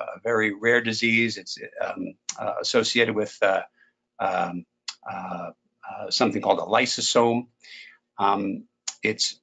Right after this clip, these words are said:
seen only in one in forty thousand people, uh, worldwide. And, uh, to get the disease, a person has to have two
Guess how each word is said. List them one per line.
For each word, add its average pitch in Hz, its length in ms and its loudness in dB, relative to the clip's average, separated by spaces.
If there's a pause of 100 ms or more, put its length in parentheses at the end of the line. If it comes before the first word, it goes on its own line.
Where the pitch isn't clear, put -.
(600)
seen 147 340 6
only 143 300 6
in 113 100 4
one 139 200 6
in 156 100 2
forty 143 300 4
thousand 127 440 4
people, 139 600 0
uh, 98 260 0
worldwide. 113 840 2 (640)
And, 110 520 0 (100)
uh, 107 180 -6
to 120 100 -4
get 135 360 2
the 143 80 2
disease, 107 720 -2 (320)
a - 60 -8
person 131 380 2
has 131 200 2
to - 80 0
have 107 240 4
two 170 540 2